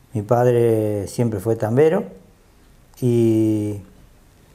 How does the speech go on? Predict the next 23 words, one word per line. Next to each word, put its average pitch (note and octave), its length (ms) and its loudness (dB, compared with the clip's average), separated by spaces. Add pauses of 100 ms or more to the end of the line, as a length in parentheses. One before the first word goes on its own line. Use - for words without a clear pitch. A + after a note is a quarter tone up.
(920)
y C3 100 0
bueno, B2+ 320 2
eh, A#2 420 2
él C3 220 0
con A#2 160 -2
su A#2+ 100 -8
familia C3+ 460 2
siempre, G#2+ 680 -2 (800)
eh, G2+ 640 -6
trabajó A2+ 480 0
de, G#2 360 -2 (840)
de A2 160 2
tambero D#3+ 680 4
y A#2+ 400 0
cambiándose B2 800 0
de A2+ 100 0
un A2 120 -2
lado A#2+ 220 2
al A#2 100 2
otro. D3 580 2 (640)
Y A#2+ 260 0
ya C#3 180 0
cuando A2+ 720 0